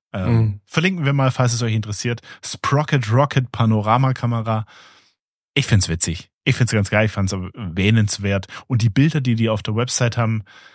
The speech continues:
Speaker 1: äh, die, die, ja gut, die Bilder sind halt auch geil. Die haben's halt auch recht gut, recht gut rausgesucht, muss man sagen.
Speaker 2: Ja gut, das, ähm, machen die natürlich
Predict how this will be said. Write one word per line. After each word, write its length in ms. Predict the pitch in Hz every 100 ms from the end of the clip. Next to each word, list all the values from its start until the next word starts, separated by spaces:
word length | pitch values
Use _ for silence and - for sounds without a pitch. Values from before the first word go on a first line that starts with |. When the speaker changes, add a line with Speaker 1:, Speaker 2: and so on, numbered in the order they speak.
| _ _ _ _ -
Speaker 1:
äh, 100 | 110
die, 180 | 107
die, 180 | 92 92 - _ -
ja 220 | 101 104
gut, 180 | 107 95
die 40 |
Bilder 220 | 95 95
sind 180 | 90 87
halt 100 | 85
auch 140 | 64 -
geil. 300 | 67 71 - _ _ _
Die 80 | 117
haben's 160 | 110 110
halt 120 | 101
auch 100 | 95
recht 140 | 95
gut, 180 | - 95 - -
recht 320 | 110 127 -
gut 240 | 127 107
rausgesucht, 680 | 101 104 - 95 92 90 -
muss 160 | 110 104
man 140 | 98
sagen. 340 | 90 90 92 90 _ _ _ _ _ _ _ -
Speaker 2:
Ja 160 | 95
gut, 240 | 95 98 104
das, 280 | 104 - 117
ähm, 500 | 113 104 104 107 104
machen 240 | 98 107
die 60 | 107
natürlich 560 | 107 - 107 98 -